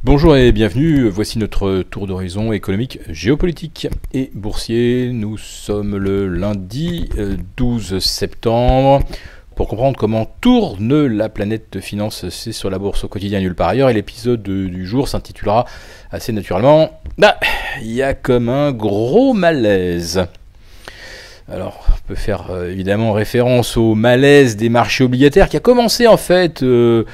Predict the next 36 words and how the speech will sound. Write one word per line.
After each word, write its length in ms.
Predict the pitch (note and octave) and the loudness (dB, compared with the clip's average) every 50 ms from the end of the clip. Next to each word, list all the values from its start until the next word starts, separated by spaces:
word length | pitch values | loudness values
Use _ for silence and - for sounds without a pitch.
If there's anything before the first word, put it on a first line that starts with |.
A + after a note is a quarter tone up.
| - - - - - - - | -16 -20 -20 -20 -20 -18 -8
on 60 | G2 | -6
va 80 | G2+ G#2+ | -4 -2
dire, 260 | A2+ B2+ C#3 C3+ B2 | 0 2 4 4 4
euh, 400 | A2+ G#2+ G#2+ G#2 G2+ G2+ G2 G2 | 4 4 4 2 2 0 0 -2
de 40 | - | -4
façon 180 | - G2+ - A2+ | -6 -4 -2 -2
un 60 | G#2+ | -2
peu 120 | - A#2+ | 0 0
sournoise 1080 | A#2 - - - C#3 C3+ D3 C#3+ C#3+ C#3+ D3+ D#3 D#3+ E3 E3+ E3+ E3 D3+ B2 B2 C3 C3 | -2 -2 0 0 2 4 6 6 6 8 8 10 10 10 10 8 8 6 4 4 4 4
jeudi, 340 | A#2 A#2 B2 A#2+ C3 F#3 G3 | 4 4 4 2 2 -2 -4
puis 160 | D#3+ - B2+ | -4 -4 -4
ça 120 | - B2 | -4 -4
s'est 360 | - - - C3 B2+ B2+ B2 A2+ - - | -4 -2 -2 0 0 0 0 -2 -4 0
confirmé 680 | - B3 B3+ A3+ - - - - E3+ D3+ D#3 E3 D#3+ | 4 4 6 6 6 4 4 4 2 4 4 2 2
par 180 | - A#2+ G#2+ A2+ | 4 4 4 4
une 140 | A#2 A2+ A#2+ | 4 2 2
nette 180 | C3+ C3+ - | 0 0 0
aggravation, 760 | G#2 G2+ G2 F#2+ F#2+ B2 B2+ B2+ C3 B2+ - - - C#3+ C#3 | 0 -2 -2 0 2 4 4 4 4 2 2 -2 -2 0 0
euh, 440 | C3+ C3+ C3 B2 A2+ A2 G#2 G2+ G2+ | 2 2 0 0 0 0 0 0 -2
vendredi. 800 | F#2 F2 F2 F#2 F2+ F2+ E2 D#2+ E2+ E2 E2+ G#2+ D3+ G#3+ A#3+ - - - - - - - - - - - - | -4 -4 -4 -4 -4 -4 -2 -4 -4 -4 -2 -2 -2 -2 -2 -4 -10 -12 -12 -12 -12 -12 -16 -18 -14 -6 -4
Et 100 | B2 C3 | -2 -2
puis 140 | - B2+ - | 0 -2 -2
ça 120 | - A#2 | 0 0
a 40 | F#2+ | 0
entraîné 500 | F2+ F2+ - - F#2 G2 B2 C3+ C#3+ C#3+ | 0 0 -2 -2 -2 2 4 6 6 6
derrière, 920 | B2 G#2 G#2 G2+ F#2 G2 G2 G#2 A2 A#2+ B2+ C3 C3+ C3+ C3 C3 C3 B2+ | 4 2 0 0 -2 -2 -4 -2 0 4 4 4 4 2 2 0 2 2
euh, 260 | A#2+ G#2+ G2+ G2 F#2+ F#2+ | 0 0 -2 -4 -6 -2
ben, 160 | G2 G2+ G2+ | -2 -2 0
un 40 | G#2 | 0
gros 240 | G2 G2+ A2 A#2+ | -2 -2 0 2
malaise 540 | A2+ A2 G2+ G2 G2+ A2 A#2+ B2 A2+ G2+ G#2 | 2 2 2 4 4 2 2 2 2 0 -2
sur 480 | G2 - - - - - B2 B2+ B2 A2 | -4 -4 -6 -8 -6 -4 -2 0 2 2
les, 460 | G2+ G2+ G#2+ A2+ A#2 A#2+ A#2+ A2 - | 2 2 2 2 4 4 2 2 -2
euh, 880 | - F#2+ F#2 F#2 F#2 F#2 F2+ F2+ F2+ F2+ F2+ F2+ F#2 F2+ F#2 F#2+ F2+ F2+ | -6 -6 -6 -6 -8 -10 -10 -12 -12 -12 -12 -12 -12 -12 -12 -12 -12 -12
marchés 300 | F#2+ F#2+ - - - - | -10 -10 -10 -10 -8 -8
d'actions. 500 | F#2+ F#2 F2+ - - D#3 E3 F3 F#3 G3 | -8 -8 -8 -4 2 4 6 6 6 4